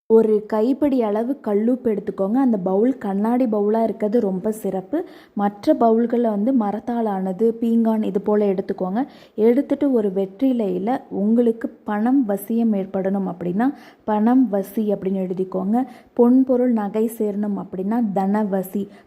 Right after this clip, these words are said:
பணவசி, தனவசி அப்படின்னு நீல நிற பேனால அந்த வெற்றிலையில எடுத்துட்டு, எழுதிட்டு அந்த வெற்றிலையை மடிச்சு கல்லுப்புல மறைச்சு வைங்க. திரும்பவும் கல்லுப்பு போட்டு நிரப்பி வைங்க. இது நாளைக்கு பன்னெண்டு மணிக்குள்ள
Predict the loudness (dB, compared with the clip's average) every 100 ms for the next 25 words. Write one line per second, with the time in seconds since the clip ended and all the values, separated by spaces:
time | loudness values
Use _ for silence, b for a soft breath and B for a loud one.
0 | -6 0 2 2 0 0 0 0 0 0
1 | -2 -4 -6 -8 -8 0 2 2 0 -2
2 | -2 0 2 2 2 0 -4 -4 -4 -4
3 | -2 -4 -6 B B 0 4 4 2 0
4 | 2 0 2 0 0 -2 -6 -4 -4 -2
5 | 0 2 2 0 -2 -4 -4 -4 -2 -2
6 | -2 0 0 0 -2 -4 -2 -4 -4 B
7 | B 0 2 4 4 2 0 2 0 -2
8 | -4 -4 -2 -2 -2 -4 -2 2 2 2
9 | 2 0 0 0 0 -2 -2 -2 -2 -2
10 | -4 -4 -4 -2 -2 -2 -4 B B B
11 | 0 4 4 4 0 0 0 -2 -4 -6
12 | -4 -2 0 2 2 0 -4 -4 -4